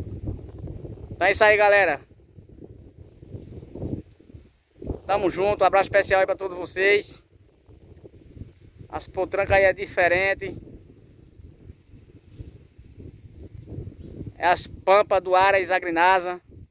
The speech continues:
Top, Aras Agrinasa tá de parabéns. Investindo em pampa e um musgoto.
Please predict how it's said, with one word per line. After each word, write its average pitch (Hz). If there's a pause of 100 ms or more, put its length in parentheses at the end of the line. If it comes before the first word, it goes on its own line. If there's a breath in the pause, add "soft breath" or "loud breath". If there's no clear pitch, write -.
(4000)
Top, 180
Aras 175
Agrinasa 180
tá 180
de 175
parabéns. 180 (1700)
Investindo 175
em 175
pampa 185
e 185
um 180
musgoto. 170